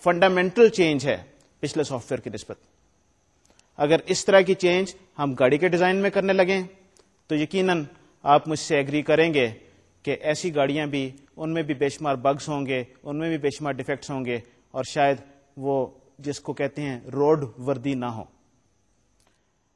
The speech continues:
تو میرا ذاتی طور پہ یہ خیال ہے کہ سافٹ ویئر میں کمپلیکسٹی جس وجہ سے زیادہ پیدا ہوتی ہے، یہ اس کی، اس بیسک نیچر کی وجہ سے ہے۔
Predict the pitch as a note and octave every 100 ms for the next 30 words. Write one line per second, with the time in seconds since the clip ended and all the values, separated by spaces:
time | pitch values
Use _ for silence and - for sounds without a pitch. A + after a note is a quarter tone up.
0 | _ D3+ F3 A3+ G#3 G#3+ B3 B3 A3+ A#3
1 | G#3+ G#3 F#3 F3+ F3+ D3+ D3 _ _ _
2 | _ _ _ D#3 - F3+ F#3+ - G#3+ G#3
3 | F#3 E3 D3+ D3+ _ _ - D#3+ D#3+ F#3+
4 | F#3+ - G3+ B2 - _ _ _ _ _
5 | _ _ - D3+ - E3+ E3 D#3+ D3 D3+
6 | D#3 D3+ C#3+ D3 C#3 - F#3 D3 A#2+ -
7 | _ _ _ - D#3 D#3+ E3 E3 - D#3+
8 | - - F3 - D3 D3 D3+ F3+ - -
9 | C3+ C#3+ - D#3+ B2+ C3+ A2+ G#2 A2 E2+